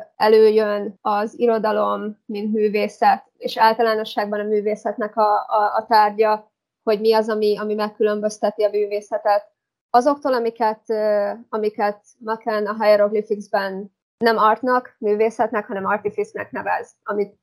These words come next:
talán műtárgynak tudnék fordítani, amiben, ami lehet akármennyire is jó, egy jó, jól összerakott dolog, egy, egy, egy szép megmunkálású, ö, szöveg, építmény, kép,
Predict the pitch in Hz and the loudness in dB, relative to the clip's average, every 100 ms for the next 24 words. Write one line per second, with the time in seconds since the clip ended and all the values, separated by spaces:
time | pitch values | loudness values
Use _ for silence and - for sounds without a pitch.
0 | _ 220 214 208 214 220 196 202 202 202 | _ 2 2 2 0 2 -2 -2 -8 -10
1 | 196 190 196 - _ - 214 208 226 226 | -10 -8 -10 -10 _ -2 0 2 0 2
2 | 226 226 226 _ _ _ _ 214 214 208 | 4 4 0 _ _ _ _ 2 4 4
3 | 214 214 214 _ _ - 220 226 262 269 | 4 2 -4 _ _ -4 2 2 2 0
4 | 247 247 214 214 214 214 208 - 214 208 | -2 0 -2 -2 -2 0 -2 -6 -4 -2
5 | 202 202 214 _ _ - - 208 220 226 | -2 -4 -8 _ _ -8 -6 0 4 6
6 | 214 - 233 220 214 220 - 208 214 214 | 6 4 4 6 6 2 0 0 0 -2
7 | 202 208 208 208 202 196 208 196 208 - | 0 2 2 0 -4 -6 -10 -8 -10 -2
8 | 214 214 208 208 208 208 208 208 208 - | 0 0 -4 -6 -4 0 2 2 -2 -4
9 | 208 196 214 _ _ _ _ _ 220 208 | -6 -6 -8 _ _ _ _ _ 6 6
10 | 202 196 - - - 220 208 196 202 208 | 6 2 -6 -14 -2 0 2 0 -2 -8
11 | _ 214 208 208 202 214 196 202 214 _ | _ 2 4 2 -4 -6 -6 -6 -10 _
12 | 220 202 196 | 0 0 0